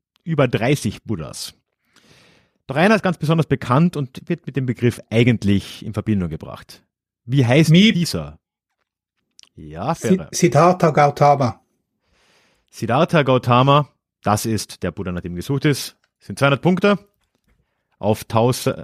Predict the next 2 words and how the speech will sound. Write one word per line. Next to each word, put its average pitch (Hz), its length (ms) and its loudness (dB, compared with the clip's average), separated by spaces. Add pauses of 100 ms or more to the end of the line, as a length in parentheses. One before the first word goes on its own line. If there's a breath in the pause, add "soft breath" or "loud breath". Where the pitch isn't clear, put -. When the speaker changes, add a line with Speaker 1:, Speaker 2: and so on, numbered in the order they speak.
(140)
Speaker 1:
tausendneunhundert. 120 1900 -4 (1800 soft breath)
Ja, 92 240 2